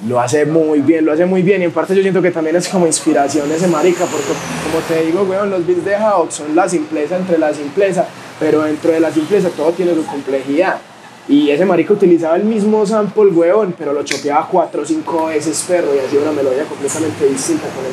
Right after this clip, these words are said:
mismo chopeo, weón. Entonces, como que también a mí me parece re brutal, niño, la manera que tenían esos maricas de hacer las cosas. Obviamente, hoy, hoy en día uno la tiene mucho más fácil, weón. Pues, pues, todos los beats que yo hago son una tecla y ratón, marica.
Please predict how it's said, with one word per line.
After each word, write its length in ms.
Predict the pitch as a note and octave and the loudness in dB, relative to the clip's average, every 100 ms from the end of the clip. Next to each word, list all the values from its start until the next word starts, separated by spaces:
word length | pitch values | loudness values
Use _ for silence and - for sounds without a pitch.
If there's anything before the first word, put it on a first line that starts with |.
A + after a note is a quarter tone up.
| C3 | -6
mismo 180 | C3+ D3 | -6 -8
chopeo, 440 | C3+ - B2+ B2+ | -10 -6 -4 -4
weón. 600 | B2 A#2 C#3 B2+ - - - - - - - - | -4 -4 -6 -6 -12 -14 -18 -20 -20 -20 -20 -16
Entonces, 380 | A#2+ C#3+ C#3+ E3+ | -6 -2 0 0
como 200 | E3 D3 | 0 -2
que 100 | D3+ | -4
también 320 | C3 C#3 D3 D3 | -6 -2 -2 0
a 20 | |
mí 80 | D#3+ | 2
me 120 | F3 | 2
parece 440 | E3+ C#3+ D3 F3 - - - - | 0 0 0 0 -4 -20 -20 -6
re 200 | - D3+ | 0 2
brutal, 400 | D3+ D#3 D#3 D3 | 4 2 0 0
niño, 180 | D#3+ F3 | 2 4
la 80 | E3 | 2
manera 320 | D3+ D3 D3+ | 2 0 -2
que 100 | E3 | -2
tenían 300 | - D3 D3+ | -6 -4 0
esos 180 | E3 E3 | 2 2
maricas 380 | D#3 D3 C3+ D#3 | 2 0 0 0
de 60 | |
hacer 200 | D3+ C3+ | 0 -2
las 240 | C3+ D#3 D#3 | 0 0 0
cosas. 220 | F#3+ F3+ | 0 2
Obviamente, 480 | D#3+ E3 F3+ F3 F#3 | 2 0 0 -2 0
hoy, 180 | E3+ E3+ | 2 2
hoy 160 | E3 E3+ | 2 2
en 100 | E3+ | 4
día 120 | F3 | 2
uno 80 | E3+ | 2
la 120 | D#3 | 0
tiene 160 | C#3+ D3+ | -4 -4
mucho 220 | E3 E3+ | -4 -2
más 200 | D#3 D3+ | -2 -2
fácil, 400 | - C#3 C3+ C#3+ | 0 0 0 -2
weón. 260 | B2+ B2+ C#3 | -2 -2 0
Pues, 180 | E3+ D3+ | 0 0
pues, 240 | C#3+ D#3+ | -4 -4
todos 140 | E3+ F3+ | 2 4
los 140 | F3 | 4
beats 200 | E3+ E3+ | 2 2
que 80 | F3+ | 2
yo 120 | F#3+ | 2
hago 220 | F3+ D#3+ | 2 0
son 120 | D3 | -2
una 120 | C#3 D3+ | -4 -4
tecla 260 | C#3+ B2 | -6 -6
y 40 | A#2+ | -4
ratón, 360 | B2+ - A#2 | -4 -6 -12
marica. 560 | G#2+ A#2 - C#4+ - - | -10 -6 -6 -8 -8 -8